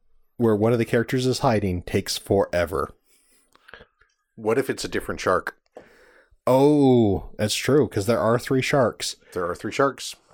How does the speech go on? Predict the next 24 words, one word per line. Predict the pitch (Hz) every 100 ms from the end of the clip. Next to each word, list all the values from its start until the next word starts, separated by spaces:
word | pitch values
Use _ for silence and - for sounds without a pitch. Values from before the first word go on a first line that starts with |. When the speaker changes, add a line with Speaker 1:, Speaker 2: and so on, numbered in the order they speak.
| _ _ -
Speaker 2:
Uh, | 104 90
my | 104 131
suspicion | 143 135 - - 117 - 98
there | 87 85 90
is | 87 85
that | 92 80 90
the | 92 90 78
big | 120 113 -
steel | - 110 95
door | 92 104 120
is | -
gonna | 104
be | 92 92
our | 98 92
Gen | 92 87 90
two | - 95 101
shark, | - 139 175 170 - _ - - - - _ -
and | 113 107
the |
one | 107 120
going | 117 110 104
after, | 107 104 - 104 98 113 _ _ -
uh, | 98 92
he, | - 120